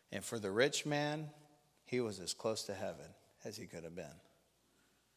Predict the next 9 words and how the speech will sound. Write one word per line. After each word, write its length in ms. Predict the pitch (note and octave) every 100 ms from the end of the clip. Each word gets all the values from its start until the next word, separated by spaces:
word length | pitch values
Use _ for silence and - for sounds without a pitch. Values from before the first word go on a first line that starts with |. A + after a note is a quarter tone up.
| _ _ _ _ _ _ _ -
But 200 | F#2+ -
that 340 | A#2 B2+ A#2
is 140 | G#2
not 360 | G#2 G#2+ G#2+ G2
where 120 | G2+
they 220 | F#2 F2+
stayed, 720 | F2 - - - F#2+ D#2 D2+ - - _ _ -
was 280 | G2 F2+ -
it? 140 | D#2+